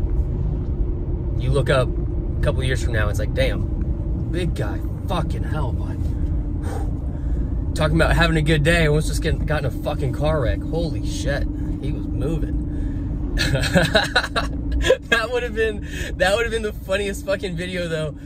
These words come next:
if I'm talking about what a good day it is, and then just boof. <laughs> Oh, shit, that's really not that funny. Ugh. But yeah, so I'm gonna keep ending every video with that.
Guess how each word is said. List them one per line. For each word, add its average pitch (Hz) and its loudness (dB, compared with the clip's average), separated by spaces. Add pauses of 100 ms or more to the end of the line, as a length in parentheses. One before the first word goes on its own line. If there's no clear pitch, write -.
(120)
if 175 -6
I'm 185 -2
talking 180 -4
about 170 0
what 175 0
a 170 -2
good 151 -4
day 151 -2
it 143 -2
is, 135 -2
and 147 -2
then 147 0
just 131 -8
boof. 160 0
<laughs> - -12 (2500)
Oh, 143 -4
shit, 120 -6
that's 113 -8
really 135 -6
not 117 -4
that 110 -6
funny. 104 -8 (460)
Ugh. 113 -6 (1400)
But 147 0
yeah, 127 -2 (140)
so 135 0 (300)
I'm - -4
gonna 226 2
keep 240 -2
ending 185 2
every 175 4
video 160 0
with 160 -2
that. 175 0